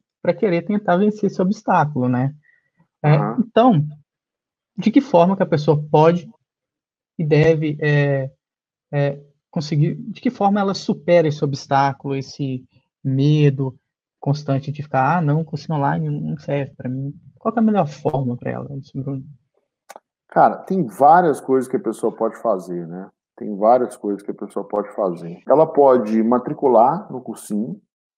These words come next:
Speaker 2: e, e, obviamente, quando ela matricular, ela tem que seguir aquele planejamento. As coisas têm uma ordem, ela tem que seguir aquela ordem, né? "Poxa, Bruno, mas aí eu vou, como é que eu vou fazer com aqueles assuntos que eu já sei?"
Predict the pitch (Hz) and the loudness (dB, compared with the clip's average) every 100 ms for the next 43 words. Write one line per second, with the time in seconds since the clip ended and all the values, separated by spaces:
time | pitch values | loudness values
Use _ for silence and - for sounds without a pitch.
0 | _ _ _ _ _ - 110 110 104 101 | _ _ _ _ _ -4 0 2 2 0
1 | - 117 123 120 127 120 139 - - 202 | 2 6 6 4 0 0 -4 -2 2 4
2 | 294 190 - 123 135 147 165 151 175 131 | 6 4 4 4 6 4 0 -4 -4 0
3 | 139 151 139 143 147 139 160 196 147 98 | 0 0 -4 -6 -6 -6 -6 -6 -6 -6
4 | 92 87 92 - 107 123 113 104 139 127 | -8 -10 -8 -6 -6 -4 -2 2 4 6
5 | 120 127 147 165 165 160 170 123 131 143 | 6 6 2 0 -2 0 2 4 2 0
6 | 185 127 98 90 90 _ _ _ - _ | 4 4 2 -4 -16 _ _ _ -20 _
7 | _ 92 95 - _ _ _ _ - 170 | _ -8 -8 -8 _ _ _ _ 2 2
8 | 156 110 113 113 120 131 139 143 170 160 | 2 0 0 0 -2 0 0 2 2 2
9 | 165 151 - 175 208 202 185 185 147 113 | 0 0 -4 -2 0 2 2 2 2 2
10 | 117 107 113 - 131 135 127 - 127 - | 2 0 -2 -4 2 2 2 -2 -8 -4
11 | 131 127 120 117 - 95 87 | -2 0 0 -2 -4 -4 -4